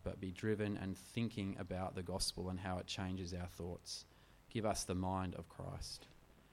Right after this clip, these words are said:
And we pray for Robert. We thank you, Father, for bringing him here today. We thank you for hi-, his willingness and his desire to teach us, to help us think about this issue.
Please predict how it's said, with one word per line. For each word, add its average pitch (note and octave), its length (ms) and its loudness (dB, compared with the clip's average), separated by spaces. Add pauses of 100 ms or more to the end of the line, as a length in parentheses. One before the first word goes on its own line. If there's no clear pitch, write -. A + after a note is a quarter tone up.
(260)
And G2+ 80 0
we G#2+ 80 4
pray C3 260 10
for C3 140 4
Robert. F#2+ 320 4
We G#2 80 0
thank B2 300 4
you, A2 80 0
Father, G#2+ 320 4
for G#2 120 2
bringing A2 320 6
him G#2+ 260 4
here A2+ 300 2
today. A2 440 4
We G#2 100 -2
thank A2 300 0
you A2 80 0
for G#2+ 380 4 (440)
hi-, G2 60 0
his G2+ 280 -2
willingness A2+ 520 4
and F#2+ 120 0
his G#2 140 -2
desire G#2+ 540 6
to - 180 -2
teach A2+ 420 0
us, G#2+ 420 2
to F2+ 120 -4
help A2 300 2
us G2+ 180 0
think G#2+ 240 0
about G2+ 260 0
this F#2 160 -6
issue. F#2+ 380 -4